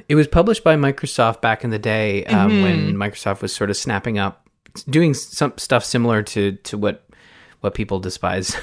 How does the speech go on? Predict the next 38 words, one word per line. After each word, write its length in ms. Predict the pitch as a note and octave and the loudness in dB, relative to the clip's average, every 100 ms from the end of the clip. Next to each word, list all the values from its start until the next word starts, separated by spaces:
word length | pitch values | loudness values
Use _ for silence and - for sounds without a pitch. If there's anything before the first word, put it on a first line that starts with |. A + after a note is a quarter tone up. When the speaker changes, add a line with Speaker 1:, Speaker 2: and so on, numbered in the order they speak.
| - | -14
Speaker 1:
<laughs> 140 | - | -6
of 260 | D#3+ A2+ A2 | -4 -4 -2
PlayStation 560 | A#2 G#2+ G#2+ G2+ G2+ G2 | -2 0 -2 -2 -4 -4
and, 200 | F#2+ - | -4 -4
and 120 | G2+ | -4
Epic 300 | A2 A2+ - | -2 -2 -4
for 120 | G#2 | -6
doing, 360 | F#2+ F#2+ F#2+ - - - - | -4 -4 -6 -8 -16 -20 -10
in 100 | - | -2
that, 240 | G#2+ G2 G2+ | -2 -2 -2
like, 320 | G2+ G2 - - | -4 -6 -14 -10
you 180 | G#2 G2+ | -8 -6
know, 260 | F#2 F#2 | -6 -8
snapping 360 | - A2 G2 G2+ | -6 -4 -2 -4
up 160 | F#2+ | -4
these, 240 | G2+ F#2+ - | -6 -8 -8
these 180 | A2 - | -10 -6
console 360 | G2+ G#2 G2+ | -4 -2 -4
exclusives. 720 | F#2 - A2+ G2+ G#2 G2 F#2+ - - - - _ | -8 -8 -6 -6 -4 -4 -6 -14 -20 -20 -20 _
And, 420 | - G2+ G2 G2 G2 | -2 0 0 0 -2
uh, 260 | G2 G2 | -2 0
Remedy 320 | G#2 C3+ C3 A2+ | 2 4 4 4
actually 600 | A2 - A2 G#2 G2+ - - _ _ | 2 0 0 0 -2 -6 -18 _ _
bought 380 | A#2 G#2 G2 A#2 | -4 0 0 0
back 380 | G#2 F#2+ - - | -2 -2 -4 -6
the, 320 | G2 F2+ F2 | -4 -2 -6
the 120 | G#2+ | -6
rights 320 | G#2 G2 F#2+ - | -2 -2 -4 -6
to 80 | G2+ | -4
Alan 260 | G#2 G2+ | -2 -2
Wake 240 | G2 F#2+ - | -4 -8 -6
from 240 | A2 F#2 | -4 -2
Speaker 2:
Mm-hmm. 140 | G2 | -4
Speaker 1:
Microsoft, 380 | - - F#2+ G#2 | -8 -6 -6 -6
similar 340 | - B2+ B2 G#2+ | -2 0 2 0
to 100 | G2 | 0
what, 320 | G2 F#2 - _ _ - - _ | -4 -6 -14 _ _ -20 -20 _
um, 540 | G#2 F#2 F#2 F#2 F#2 | -4 -2 -4 -4 -6